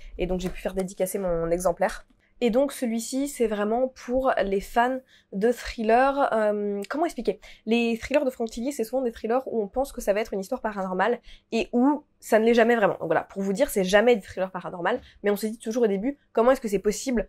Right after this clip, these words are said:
que ce soit quelque chose qui se passe dans la réalité ? Et c'est ce que j'adore, il y a toujours une explication rationnelle, entre guillemets, mais ça vient nous pousser un petit peu dans les, les retranchements de notre esprit et sur ce qu'on peut penser réel ou, ou pas. Et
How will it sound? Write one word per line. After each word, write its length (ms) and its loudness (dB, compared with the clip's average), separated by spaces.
que 180 2
ce 100 -4
soit 140 2
quelque 160 -14
chose 160 0
qui 100 -14
se 60 -12
passe 140 0
dans 80 0
la 100 0
réalité ? 360 -2
Et 60 -6
c'est 160 -8
ce 80 -12
que 100 -10
j'adore, 340 6
il 60 2
y 40 4
a 40 0
toujours 160 -4
une 60 2
explication 460 -6
rationnelle, 480 -4
entre 180 -8
guillemets, 320 -4
mais 300 4
ça 220 2
vient 320 0
nous 160 2
pousser 480 0
un 100 2
petit 140 -12
peu 120 -4
dans 160 2
les, 260 0
les 120 -4
retranchements 460 -6
de 120 0
notre 360 -2
esprit 360 -4
et 80 0
sur 160 -4
ce 80 -16
qu'on 120 -6
peut 160 -2
penser 320 0
réel 340 0
ou, 160 -4
ou 80 -8
pas. 300 0
Et 320 2